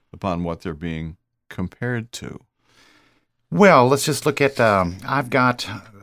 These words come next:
Speaker 2: a product that I use consistently, and, and what I mean by that is when, when one company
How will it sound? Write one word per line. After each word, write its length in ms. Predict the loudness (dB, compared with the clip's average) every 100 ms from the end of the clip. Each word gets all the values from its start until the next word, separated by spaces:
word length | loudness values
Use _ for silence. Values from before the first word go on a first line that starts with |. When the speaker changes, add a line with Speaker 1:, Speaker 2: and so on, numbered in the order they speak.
| -8
Speaker 2:
a 120 | -8
product 560 | -6 0 2 2 0 -2
that 160 | 0
I 100 | 0
use 600 | 0 0 -2 -2 -6 -12 -16 _
consistently, 760 | -8 -4 -2 -2 -2 -2 -2 -2
and, 140 | -2
and 420 | -4 -4 -4 -4 -2
what 100 | 0
I 60 |
mean 180 | 0 0
by 140 | 2 2
that 220 | 2 2
is 220 | -2 -4
when, 240 | -4 -4
when 240 | -4 -6 -4
one 160 | -2 0
company 640 | -2 0 2 2 0